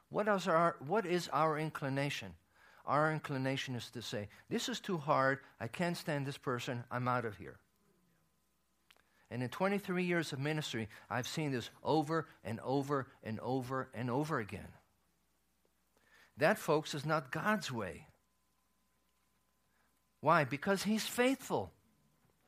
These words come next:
If we are unfaithful, he remains faithful. Why? Because he cannot deny himself. First, uh, Second Timothy two thirteen.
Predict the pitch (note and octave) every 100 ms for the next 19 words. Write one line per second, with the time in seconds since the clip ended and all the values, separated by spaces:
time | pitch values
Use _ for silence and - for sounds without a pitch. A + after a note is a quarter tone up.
0 | _ _ _ _ _ _ D3 G#3+ F#3+ G3
1 | F#3+ F3+ F3 G3 - G#3+ A3+ - D#3 F3
2 | G3 G3 G3 A3 B3+ A#3 F#3 F3 - F3
3 | D#3+ - - E3 F#3+ D#3+ E3 E3 D3 D#3+
4 | D#3+ D3 D3+ F3 E3 G3 G3+ C#3+ - F#2+
5 | D2+ - _ _ _ _ _ _ _ _
6 | _ _ _ _ - B2 - - - A#2+
7 | A2 - C3+ C3 C#3 B2+ B2 A2+ - B2
8 | - A#2+ B2 G3+ A3+